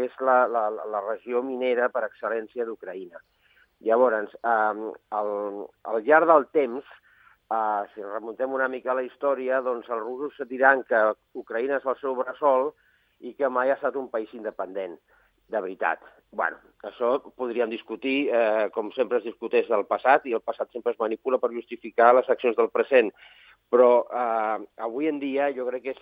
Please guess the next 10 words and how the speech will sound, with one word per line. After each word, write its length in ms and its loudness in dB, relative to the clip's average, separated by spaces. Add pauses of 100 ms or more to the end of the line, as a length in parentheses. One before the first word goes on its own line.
(120)
injustificable 1120 0 (460)
que 80 2
un 120 -2
país, 280 2 (240)
eh, 300 2 (280)
en 200 -6 (340)
cap, 180 -8 (420)
cap 220 0 (100)
circumstància, 880 -4
eh, 800 -2